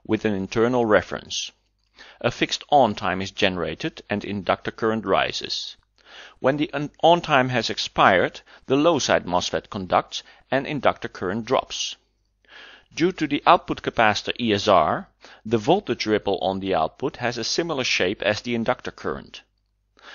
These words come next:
Via the feedback network, this voltage ripple is compared with the internal reference. When it drops below the reference, the one-shot is triggered again, and the cycle is repeated, producing a continuous switching signal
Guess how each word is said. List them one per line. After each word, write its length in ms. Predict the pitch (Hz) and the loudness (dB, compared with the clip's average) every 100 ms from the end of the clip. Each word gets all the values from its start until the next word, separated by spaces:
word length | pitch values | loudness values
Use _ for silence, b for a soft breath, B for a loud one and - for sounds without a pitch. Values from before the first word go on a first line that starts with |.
| B B - | B B -2
Via 360 | 113 113 104 | 6 8 8
the 80 | 101 | 4
feedback 460 | - 135 - 131 127 | -2 -4 -2 -2 0
network, 500 | 120 120 147 - - B - | -2 0 -2 -4 -18 B 0
this 260 | 123 - | 2 2
voltage 380 | - 156 113 - | 2 0 0 0
ripple 320 | 101 - - | 0 2 -2
is 140 | 113 - | -4 -6
compared 600 | 107 90 - 104 147 - _ b | -8 -10 0 2 2 -2 _ b
with 180 | 120 107 | -2 0
the 140 | 110 | -2
internal 460 | 98 - 107 127 127 | -4 -4 -2 0 2
reference. 680 | 131 113 62 - - - - _ _ _ _ _ B B B | 4 4 0 -8 -12 -12 -14 _ _ _ _ _ B B B
When 180 | 135 165 | 0 0
it 140 | 131 | 2
drops 280 | 147 147 - | 4 4 2
below 420 | 107 123 156 185 | -2 4 6 6
the 140 | 110 95 | 4 4
reference, 720 | 85 80 80 104 226 - - b b b - | 4 2 -2 -4 -6 -10 -10 b b b -6
the 120 | 104 | 2
one-shot 540 | 107 139 196 - 104 - | 6 6 6 2 2 0
is 140 | - | -4
triggered 340 | - 110 107 | 0 0 2
again, 440 | 107 113 98 71 64 - _ B B 104 | 0 2 2 0 -8 -18 _ B B -4
and 120 | 107 | -4
the 100 | 101 | -2
cycle 540 | - 117 147 - - | 2 2 2 -2 -4
is 180 | 110 - | -4 -2
repeated, 680 | 104 - - 127 - 185 - B B - | -2 -4 -2 -4 -2 -8 -10 B B -4
producing 640 | 113 98 127 160 170 165 - | -2 2 2 2 -2 -6 -4
a 80 | 104 | -4
continuous 720 | - 95 - 147 165 120 - | -2 -4 0 0 0 -2 -4
switching 440 | - 104 - 131 | -4 -4 -2 -2
signal 500 | 127 143 - 151 202 | 0 -2 -2 -6 -6